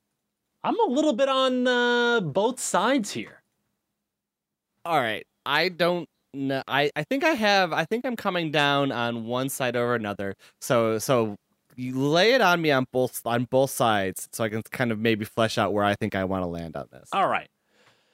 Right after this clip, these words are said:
Speaker 1: So number one, I think that movies should be released in theaters. I'm a big fan of that, mostly
Speaker 2: Mm-hmm.
Speaker 1: because I like going to the movies and I like seeing theaters, movie theaters and stuff.
Speaker 2: Yeah.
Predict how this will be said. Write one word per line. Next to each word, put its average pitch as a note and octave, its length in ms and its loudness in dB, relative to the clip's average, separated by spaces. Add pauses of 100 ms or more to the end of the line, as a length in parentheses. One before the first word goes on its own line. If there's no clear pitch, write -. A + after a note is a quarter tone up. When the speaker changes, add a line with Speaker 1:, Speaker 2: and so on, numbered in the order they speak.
(360)
Speaker 1:
So - 140 -4
number D4+ 200 2
one, F#3 380 2 (360)
I C4 220 2
think G3 480 0
that C3+ 300 0
movies D#3 540 0
should F3 320 0
be D#3 100 2
released A2+ 360 -4
in G2+ 80 -12
theaters. E2+ 480 -10
I'm G#2+ 120 -6
a G#2 60 -2
big D3 240 0
fan G#2+ 300 -2
of G#2 100 -4
that, G2+ 260 -2 (120)
mostly F3+ 380 -2
Speaker 2:
Mm-hmm. D#3+ 40 0
Speaker 1:
because C#3+ 240 0
I A#2 60 4
like A2+ 280 0
going G#2+ 220 -4
to G#2+ 80 -6
the G2 100 -6
movies A2+ 460 -4
and F#2+ 100 -2
I F2+ 60 -6
like G2 240 0
seeing A2 460 -6 (880)
theaters, C3+ 480 0
movie C3 320 0
theaters D3 340 0
and E3 100 -4
stuff. F3 260 -2 (260)
Speaker 2:
Yeah. C#3+ 180 -4